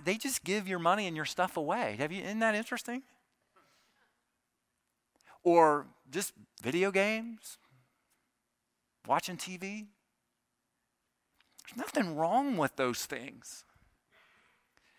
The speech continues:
But they're not worthy of your life's investment. They're not worthy of that.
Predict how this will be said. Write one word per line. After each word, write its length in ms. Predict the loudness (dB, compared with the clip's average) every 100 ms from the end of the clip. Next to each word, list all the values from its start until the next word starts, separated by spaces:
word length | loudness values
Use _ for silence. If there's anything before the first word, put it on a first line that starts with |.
| _ -20 _ -2
But 140 | 2
they're 120 | 2
not 280 | 4 4 4 0
worthy 540 | 2 4 6 4 2 2
of 220 | 0 -2
your 240 | -2 0
life's 640 | 0 4 6 6 2 -4 -4
investment. 1040 | -6 -6 4 6 6 0 -4 -4 -4 -4 -12 _ _ _ _ _ _ _ _ _ _ _ _ _ _ _ _ _ _ _ _ _ _ -6
They're 120 | 2
not 160 | 2 4
worthy 400 | 2 2 0 -4
of 100 | -6
that. 220 | -8